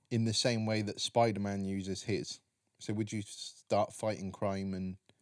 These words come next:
and sort of clearing up cities? Well, not clearing, you know what I mean. Or would you just have, would it be very much a sort of an extra addition to your normal life? So you'd carried on pretty normally, but occasionally you'd be like, "Hang on, there's Jack swinging across."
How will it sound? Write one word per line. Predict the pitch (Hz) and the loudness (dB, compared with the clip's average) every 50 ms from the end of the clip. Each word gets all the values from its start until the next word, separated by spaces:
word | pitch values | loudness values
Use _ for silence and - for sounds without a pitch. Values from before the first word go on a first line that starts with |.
| _ _ _ _ _ _ _ _ _ _ _ _ _ _ _ - | _ _ _ _ _ _ _ _ _ _ _ _ _ _ _ -6
and | 101 101 98 95 | -4 -4 -4 -4
sort | - - 85 101 | -6 -8 -8 -8
of | 95 92 _ | -8 -10 _
clearing | - - 110 104 101 98 98 | -6 -4 -2 0 0 -2 -4
up | - - | -4 -6
cities? | - - 98 - - 95 90 98 110 - - _ _ _ _ _ - - | -4 -4 -4 -4 -4 -6 -6 -6 -6 -10 -16 _ _ _ _ _ -8 -6
Well, | - 107 | -4 -4
not | 92 - - | -6 -6 -6
clearing, | - 101 98 95 117 | -6 -6 -4 -4 -4
you | 113 104 | -4 -2
know | 98 90 | -2 -2
what | 82 73 | -4 -4
I | |
mean. | 90 90 90 92 92 - | -4 -6 -6 -8 -6 -4
Or | 110 104 | -2 0
would | 104 113 107 101 | 2 0 0 0
you | - 104 | -2 -4
just | 98 - 110 104 - - | -2 -2 -2 -4 -4 -2
have, | - 120 117 107 - - - - _ - _ _ _ - | 0 2 2 0 -2 -8 -20 -20 _ -20 _ _ _ -6
would | 127 120 117 113 | -2 0 0 0
it | - - | -2 -4
be | 98 107 | -6 -6
very | 95 104 101 101 | -4 -4 -4 -2
much | 95 101 - - - | -2 -4 -6 -8 -10
a | - | -12
sort | - - 92 - | -10 -10 -6 -6
of | 98 87 - - - _ _ _ _ _ _ _ _ _ _ - | -6 -8 -8 -14 -20 _ _ _ _ _ _ _ _ _ _ -8
an | - 107 110 | -4 -4 -4
extra | 107 - - - - - - 104 98 | -4 -6 -8 -14 -14 -10 -4 -2 -2
addition | 95 95 92 - 104 95 - - 92 90 | -2 -2 -2 -4 -6 -6 -6 -10 -10 -8
to | - 101 | -6 -6
your | 95 90 | -6 -4
normal | 92 95 92 90 90 92 | -4 -4 -4 -4 -4 -2
life? | 98 98 85 87 98 | -2 -2 -2 -4 -6
So | - - 95 | -8 -6 -6
you'd | 101 101 - | -6 -6 -6
carried | - 123 110 101 95 | -2 -2 -2 -2 -2
on | 98 95 98 98 | -4 -6 -6 -8
pretty | - 92 92 | -8 -8 -6
normally, | 92 95 92 92 92 92 | -6 -6 -4 -4 -6 -6
but | - - - | -6 -8 -10
occasionally | - - 117 104 101 92 - 95 92 92 | -8 -4 -4 -2 -2 -4 -4 -6 -6 -6
you'd | 87 85 87 | -8 -8 -10
be | 85 98 | -6 -6
like, | 120 117 | -4 -4
"Hang | 165 151 | -4 -4
on, | 104 104 127 | -4 -4 -4
there's | 139 135 120 | -4 -4 -6
Jack | - - 151 147 117 - - | -4 -4 -4 -4 -4 -6 -10
swinging | - - 117 110 107 104 | -6 -4 -2 -2 -2 -2
across." | 107 101 - - 104 98 - - - - | -4 -4 -4 -6 -6 -6 -8 -12 -18 -18